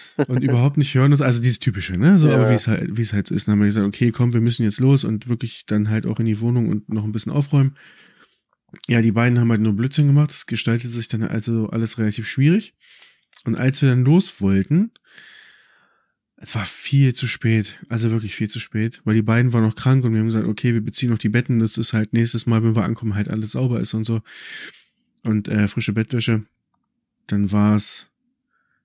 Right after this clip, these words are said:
Speaker 1: ich würde sagen, zwanzig fünfundvierzig, ne? Also viel zu spät. Dann haben wir gesagt, „Okay, jetzt müssen wir los“, weil mit dem Hänger fährst du halt auch fünf Stunden, ne? Mit den zweimal Laden und so.
Speaker 2: Boah.
Speaker 1: Äh, ist halt dann noch e-,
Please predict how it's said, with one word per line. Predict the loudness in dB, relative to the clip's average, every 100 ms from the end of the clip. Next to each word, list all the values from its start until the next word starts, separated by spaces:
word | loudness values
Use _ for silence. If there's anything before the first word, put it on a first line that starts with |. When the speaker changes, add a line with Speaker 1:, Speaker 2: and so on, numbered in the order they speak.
| _
Speaker 1:
ich | -20 -14
würde | -4 -2 0 -2
sagen, | -2 0 2 2 2 2 0 -2
zwanzig | -2 0 0 0 -4 -8 _ _ _ _ -6
fünfundvierzig, | 0 0 0 0 0 -2 0
ne? | 0 2
Also | 0 -2
viel | -4 -10 -18 0 2 2
zu | 0 -6
spät. | -6 -2 0 0
Dann |
haben | -2
wir |
gesagt, | 0 -2 -2
„Okay, | -2 0
jetzt | 0 0 0
müssen | 2 2
wir | 2
los“, | 2 0 -2 -16 -18 -8 0
weil | 2
mit | 2
dem | 2
Hänger | 2 4 2
fährst | 2 0 2
du |
halt | 0
auch | -2
fünf | -2 -2 0
Stunden, | 0 0 0
ne? | 0 2 2
Mit | 0
den | -2
zweimal | 0 0 2 2
Laden | 2 2 2
und | 0
so. | 2 2 2 -4 -20 -20 -20 _ -12
Speaker 2:
Boah. | -6 0 2 4 2
Speaker 1:
Äh, | 0
ist | 0
halt | 2
dann | 0
noch | 0
e-, | 0